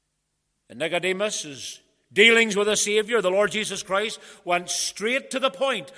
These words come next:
of what needed to be said, whereas here we have this gradual revelation of Christ revealing himself unto this woman, and we'll, indeed we'll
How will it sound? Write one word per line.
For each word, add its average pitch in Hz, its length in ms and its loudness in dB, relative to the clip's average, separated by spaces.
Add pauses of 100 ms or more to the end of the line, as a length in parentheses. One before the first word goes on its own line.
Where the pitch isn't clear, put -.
(120)
of 185 160 0
what 196 260 0
needed 247 360 0
to 254 60 -6
be 269 160 -2
said, 233 480 -2 (200)
whereas 202 500 4
here 294 460 2
we 285 180 0
have 220 400 2
this 196 260 2 (380)
gradual 262 960 4
revelation 254 1200 0 (220)
of 196 300 0
Christ 262 520 0
revealing 220 640 -2
himself 240 880 -2
unto 247 380 4
this 254 240 4
woman, 233 260 0
and 175 140 -4
we'll, 180 140 -2
indeed 196 280 -4
we'll 160 280 -4